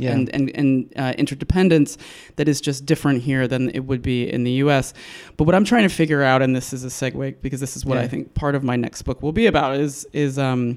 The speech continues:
Speaker 2: is it, does it have something to do with the way these neighborhoods are also set up? Because they are th-,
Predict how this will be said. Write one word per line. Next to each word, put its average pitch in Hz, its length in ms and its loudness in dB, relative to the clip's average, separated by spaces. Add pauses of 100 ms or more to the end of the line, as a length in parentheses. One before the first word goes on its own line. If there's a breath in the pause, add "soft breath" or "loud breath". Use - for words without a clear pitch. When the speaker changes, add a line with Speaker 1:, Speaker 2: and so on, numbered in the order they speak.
(120)
Speaker 2:
is 175 160 0
it, 170 80 -2
does 202 200 4
it 202 80 4
have 180 200 -2
something 160 260 4
to 151 100 0
do 139 220 0
with 131 160 -2
the 135 80 -2
way 127 160 2
these 131 240 -4
neighborhoods 131 520 -2
are - 340 -4 (220)
also 123 320 -2
set 139 300 -2
up? 170 320 2
Because 135 360 -2
they 131 180 0
are 131 560 2 (520 loud breath)
th-, - 140 -12